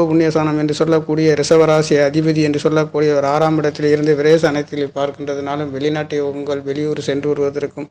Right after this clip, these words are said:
பிறந்த ஊரில் இருந்து வெளியூர் செல்வதற்கு அற்புதமான ஒரு யோக மாதமாகவும் இந்த ஆனி மாதம் மகர ராசிக்கார நேயர்களுக்கு இருக்கின்றது. மகர ராசி என்பதே ஒரு பத்தாம் இடத்தை பற்றி குறிக்கக்கூடியதும், ம-, கர்மஸ்தானம் என்று சொல்லக்கூடிய ஒரு ராசியாகவும், இந்த ராசியிலே பிறந்த மூன்று நட்சத்திரக்கார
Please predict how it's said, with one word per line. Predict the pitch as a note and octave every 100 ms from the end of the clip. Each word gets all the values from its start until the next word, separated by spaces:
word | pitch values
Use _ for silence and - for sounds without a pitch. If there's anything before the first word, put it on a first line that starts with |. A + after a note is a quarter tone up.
| _
பிறந்த | D3+ D#3 D3
ஊரில் | D3+ D3+ D3+
இருந்து | D3+ D#3 D#3 - _ _ _ _ _ _
வெளியூர் | F3 F#3 F#3+ F3
செல்வதற்கு | E3+ E3+ E3+ E3 D#3+ D#3+
அற்புதமான | D3 F3+ E3+ E3+ E3
ஒரு | D#3 D3+
யோக | D#3 E3+ E3
மாதமாகவும் | D#3 D3+ D3+ D3+ D3+ D3+
இந்த | C#3 C#3+ C#3
ஆனி | C#3 D3+
மாதம் | D3+ C#3 C#3 C#3 -
மகர | D3 D3+
ராசிக்கார | D3 C#3+ C#3+ C#3+ C#3
நேயர்களுக்கு | C3+ C#3 C#3+ C#3 C3+ C3+
இருக்கின்றது. | C3+ C#3 C#3 C3+ C#3
மகர | C#3+ C#3+ C#3+
ராசி | C#3+ D3 D3+
என்பதே | D3 D3 D3
ஒரு | D3+ C#3+ C#3
பத்தாம் | - - D#3
இடத்தை | D3+ C#3+ C#3
பற்றி | C#3 C#3
குறிக்கக்கூடியதும், | C3+ C#3+ D3 C#3+ C#3+ C#3+ D3+ D#3 - _ _ _ _ -
ம-, | - F4+ - _ _ _ _ _ _ _ -
கர்மஸ்தானம் | D#3+ F3 F3 D#3+ D#3
என்று | D3+ D3
சொல்லக்கூடிய | D3 D#3 D#3 D#3 D#3
ஒரு | D3+ D3
ராசியாகவும், | D3 D3+ D#3 D#3 D3+ D#3 D#3 -
இந்த | D#3+ E3 E3
ராசியிலே | D#3 D#3+ D#3+ D#3 D#3+ D#3
பிறந்த | D3+ D3+ D3
மூன்று | D3+ D#3
நட்சத்திரக்கார | D3+ D3 D#3 D#3 D3 C#3 C#3